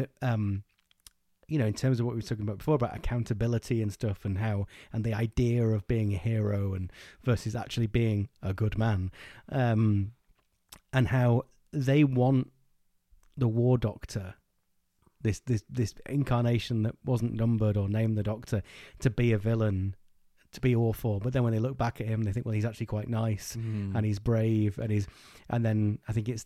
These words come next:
Speaker 1: I think it's the eleventh Doctor realizes his eyes aren't like blades, they're like wounds.
Speaker 2: Mm.
Speaker 1: And of course, that's the brilliant thing, and this isn't a spoiler 'cause it's in the episode. It's, it's what it's all leading up to, is the fact that Clara realizes,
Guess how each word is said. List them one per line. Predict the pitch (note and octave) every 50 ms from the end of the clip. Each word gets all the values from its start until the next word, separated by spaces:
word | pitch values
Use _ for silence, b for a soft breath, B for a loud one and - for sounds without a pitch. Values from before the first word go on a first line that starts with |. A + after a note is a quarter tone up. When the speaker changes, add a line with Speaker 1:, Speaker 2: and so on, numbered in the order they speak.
| - -
Speaker 1:
I | B2+
think | - - D3 D3+ C#3 -
it's | - A2
the | - A#2
eleventh | A2 A2+ A2 A2 B2+ B2 -
Doctor | - A#2 - - - A2
realizes | G#2+ G#2+ A2 A2 G#2+ G#2+ G#2+ G2+ A2+ A2 G#2+ G2+ -
his | A#2 A2+ A2
eyes | A2 A2+ A#2 A2 G#2+ G2+ - - - -
aren't | A2+ B2+ B2+ -
like | - G#2+ A2+ - -
blades, | - G#2+ G#2 G#2 G#2 G2+ G2+ G#2 -
they're | G#2+ G#2+
like | G#2 G#2 A2+ A2+ A2
wounds. | A2+ G#2 G#2+ G#2 G#2 G#2 G2 F#2 F#2 F#2+ F#2+ - B2 A#2
Speaker 2:
Mm. | A#2+ A#2+ A#2 A2+ A#2 A2+ A2+ A2 A2
Speaker 1:
And | G#2+ B2+
of | A#2+ -
course, | C3 A#2 -
that's | B2+ B2 -
the | -
brilliant | G#2 A#2 A2+ A2+ A2 A2+ A2+ -
thing, | B2+ A#2+ A2+ G#2
and | G#2+ A2
this | G#2+ - -
isn't | G#2+ G2 G#2+ G#2+ -
a | - A2+
spoiler | - - A2+ A2 A2+ A#2 A2+
'cause | - A#2+ A2+
it's | C3+ A#2+ -
in | B2 A#2+ A#2+
the | B2 C3+
episode. | C#3+ - C#3+ B2 - C3 A#2 A#2 G#2+ G#2 B B B B B B B -
It's, | - - - B2 - - _ _ -
it's | C#3 B2+ - -
what | C3+ C3
it's | B2 A#2+
all | B2+ C3+
leading | C#3+ D3 C#3+ B2+ B2+ C3
up | D#3+ - -
to, | - - B2+ A2
is | G#2+ -
the | B2 -
fact | - B2+ - -
that | B2+ B2 - - -
Clara | - - B2+ C3+ C3 A#2 A2 G#2+
realizes, | A2 A2 A2+ A#2 A2 A2 A2+ G#2 A2+ A2+ A2 G#2